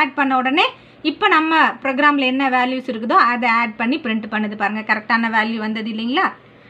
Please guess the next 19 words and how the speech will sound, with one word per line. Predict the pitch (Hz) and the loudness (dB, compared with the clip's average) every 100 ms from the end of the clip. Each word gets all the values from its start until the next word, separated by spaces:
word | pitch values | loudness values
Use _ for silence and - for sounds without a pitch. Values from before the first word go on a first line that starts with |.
| - - | -20 -4
சப்போஸ் | 359 359 330 330 | -2 4 2 2
எனக்கு | 294 294 | -2 -2
இங்க | 277 285 330 | -2 0 0
ஏற்கனவே | 339 311 311 285 | 0 -2 -2 2
வேற | 285 277 | 4 4
ஏதாவது | 269 285 254 254 | 2 2 2 -4
value | 269 269 | -4 -4
கொடுத்திருந்தேன், | 269 247 277 247 240 226 - - - - | -4 -2 0 0 0 0 -4 -16 -20 -14
இப்ப | 240 285 | -2 0
இங்க | 254 247 | 2 -2
ஒரு | 240 | -2
டூ | 294 294 | 0 2
ஹண்ட்ரட் | 254 262 254 | 2 2 0
இருக்குது | 254 240 247 254 214 - - - - - - - - - - - - - - - 262 | -2 -4 -2 -2 -4 -8 -20 -20 -20 -20 -20 -20 -20 -20 -20 -20 -20 -20 -20 -6 0
அப்படின்னா, | 233 240 208 320 285 311 | 2 2 2 2 2 -2
இப்ப | 392 359 | 0 2
இந்த | 277 - | 2 2
டூ | 370 370 | 2 2
ஹண்ட்ரடோட | 330 320 320 | 2 2 4